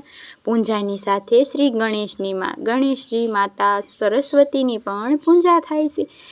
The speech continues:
આજે લક્ષ્મી પૂજનના સાંજના સમયે પ્રદોષ કાળમાં દીપદાન થાય છે. દૂ-, ધૂપ, દીપ, નિવેદ આદિ પૂજન કરીને, માતા મહાલક્ષ્મીનું પૂજન કરીને, તે પૂજનનો જે બાજોઠ આપણે રાખ્યો છે,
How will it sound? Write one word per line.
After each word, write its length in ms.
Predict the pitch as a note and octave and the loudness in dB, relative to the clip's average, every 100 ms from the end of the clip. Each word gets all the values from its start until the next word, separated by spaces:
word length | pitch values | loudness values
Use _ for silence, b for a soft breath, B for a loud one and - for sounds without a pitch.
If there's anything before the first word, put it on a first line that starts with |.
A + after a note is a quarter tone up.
| B B | B B
આજે 340 | G3 F#3+ G3+ | -2 2 2
લક્ષ્મી 480 | G3 G3 G3 A3 G#3+ | 4 2 0 -6 -6
પૂજનના 680 | G#3 G#3+ G#3 G#3+ G3+ G3 F#3+ | -4 -4 -2 -2 -2 -2 -4
સાંજના 580 | F#3 F#3+ G#3 G#3 F#3+ F#3+ | -2 0 0 -2 -6 -6
સમયે 460 | F#3+ C#4 F4+ C#4+ F#3 B B B | -2 0 2 2 -2 B B B
પ્રદોષ 520 | G3 G3+ G3+ G3 - | 0 2 2 0 -2
કાળમાં 540 | - G3+ G3+ F#3+ F#3+ | 0 2 2 -2 -2
દીપદાન 560 | G3 G#3+ F#3+ G3 F#3+ F#3+ | -2 -2 -2 -2 -2 -4
થાય 300 | F#3+ F#3+ G#3+ | -4 0 0
છે. 300 | - G3+ G#3 | 0 0 0
દૂ-, 300 | G#3 B3+ A#3+ - b b b b b | 2 0 0 -4 b b b b b
ધૂપ, 320 | B3+ C#4+ D4 C#4+ | 4 4 6 4
દીપ, 360 | A#3+ C4+ C#4 | 4 2 2
નિવેદ 440 | C4 B3+ B3+ B3+ A3+ | 0 2 2 2 2
આદિ 340 | A3 A3 B3+ | -2 -2 -4
પૂજન 480 | B3 A3 G#3 G#3+ G#3+ | -4 -6 -4 -4 -2
કરીને, 480 | G3+ A3+ D4 C4+ G3 | 0 2 2 2 -2
માતા 420 | F#3+ G3 - F#3+ | -4 -4 -2 -2
મહાલક્ષ્મીનું 920 | G3 A#3 B3 A3+ A3+ - A3 G#3+ G#3 | 0 0 0 2 0 -2 -6 -6 -8
પૂજન 480 | G#3 G#3 G#3 G#3+ G3+ | -6 -6 -6 -6 -6
કરીને, 540 | G3 F#3+ G3+ G3 G#3+ | 0 2 2 -2 -4
તે 220 | B3+ A#3 G3+ | -2 0 -2
પૂજનનો 800 | - G3 G3+ G3 G3 F#3+ F#3+ F#3 | -2 -6 -6 -4 -4 -4 -6 -6
જે 220 | - F#3+ | -6 -4
બાજોઠ 460 | F#3+ G3 F#3+ F#3 F#3 | -2 -2 2 2 2
આપણે 360 | F#3+ F#3+ F#3+ | -2 -2 -4
રાખ્યો 400 | F#3+ G#3 - F4 | 0 0 0 -2
છે, 180 | G4+ - | -2 -6